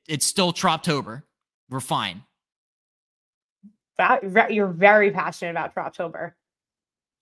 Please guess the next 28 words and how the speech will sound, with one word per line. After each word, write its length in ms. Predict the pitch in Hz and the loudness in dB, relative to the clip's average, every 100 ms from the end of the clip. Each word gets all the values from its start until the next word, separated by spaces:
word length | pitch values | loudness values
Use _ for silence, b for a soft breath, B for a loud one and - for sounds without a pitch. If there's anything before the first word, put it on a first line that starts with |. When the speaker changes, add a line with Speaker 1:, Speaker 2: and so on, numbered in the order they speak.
| - | -2
Speaker 2:
I'm 180 | 247 | -2
curious, 380 | 233 359 453 254 | 0 4 6 6
Speaker 1:
It's 100 | 220 | 6
Speaker 2:
as 40 | 226 | 4
Speaker 1:
just 120 | - | 4
fun 100 | 262 | 4
Speaker 2:
someone 180 | 269 247 | 4 2
Speaker 1:
to 140 | 247 | 2
Speaker 2:
who 60 | 233 | 0
Speaker 1:
say. 80 | |
Speaker 2:
is 240 | 226 208 - _ _ _ - | 0 -4 -12 _ _ _ 0
a 80 | 240 | 0
Texas 680 | 240 - 320 - 330 320 | 0 2 2 2 -4 -4
Rangers 560 | 226 233 277 339 254 233 | -4 -2 -2 -2 -2 -4
stan 520 | - - 220 294 370 - - 226 | -4 -4 -2 -2 -4 -10 -14 -14
since 240 | 220 262 | -10 -8
the 80 | 262 | -8
beginning 460 | 240 220 277 330 339 | -10 -2 0 0 -2
of 80 | |
the 80 | 277 | -2
year, 460 | 254 226 277 415 247 | -2 -2 -2 0 0
now 280 | 208 208 285 | 0 0 -2
you're 180 | 311 | -2
bailing 540 | 262 - 233 370 320 202 | -4 -2 0 0 -2 -4
on 80 | 190 | -6
the 80 | |
Texas 440 | 196 233 233 220 - | -10 -12 -12 -14 -8
Rangers. 720 | 240 381 - - - - | -6 -6 -10 -12 -14 -14